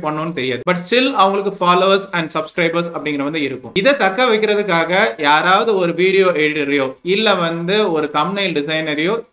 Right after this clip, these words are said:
தேடி போவாங்க. So இதை தான் நீங்க டார்கெட் பண்ண போறீங்க. So அவங்களுடைய சேனல் டிஸ்கிரிப்ஷன், அதாவது Instagram இல்ல YouTube சேனல் டிஸ்கிரிப்ஷன்ல இமெயில் ஐ டி இல்ல ஒரு கான்டாக்ட் நம்பர் அப்படிங்க வந்து இருக்கும் பிசினஸ் இன்குயரிஸ்க்காக. So அவங்கள கான்டாக்ட் பண்ணி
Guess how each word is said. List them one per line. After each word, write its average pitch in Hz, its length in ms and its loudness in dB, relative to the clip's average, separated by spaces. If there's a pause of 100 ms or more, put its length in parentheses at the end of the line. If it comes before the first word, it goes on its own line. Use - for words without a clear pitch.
தேடி 165 260 0
போவாங்க. 131 400 -6 (120)
So 175 120 0 (120)
இதை 254 120 -2 (100)
தான் 233 180 0
நீங்க 185 200 -2
டார்கெட் 165 320 0
பண்ண 143 160 -6
போறீங்க. 123 240 -6 (320)
So 160 80 2 (380)
அவங்களுடைய 226 500 2 (140)
சேனல் 175 340 0
டிஸ்கிரிப்ஷன், 143 420 -12 (100)
அதாவது 156 280 -2 (420)
Instagram 185 520 -2 (200)
இல்ல 175 140 -2 (120)
YouTube 196 400 0
சேனல் 156 300 -4
டிஸ்கிரிப்ஷன்ல 139 500 -8 (220)
இமெயில் 175 340 -2
ஐ - 80 0
டி 127 80 -4 (320)
இல்ல 214 160 0
ஒரு 190 160 0
கான்டாக்ட் 170 480 2
நம்பர் 135 280 -4 (100)
அப்படிங்க 139 280 -6
வந்து 143 200 -4
இருக்கும் 175 340 -8
பிசினஸ் 156 320 -6 (180)
இன்குயரிஸ்க்காக. 135 640 -6 (420)
So 156 60 2 (160)
அவங்கள 269 260 4 (140)
கான்டாக்ட் 214 400 0
பண்ணி 165 220 -2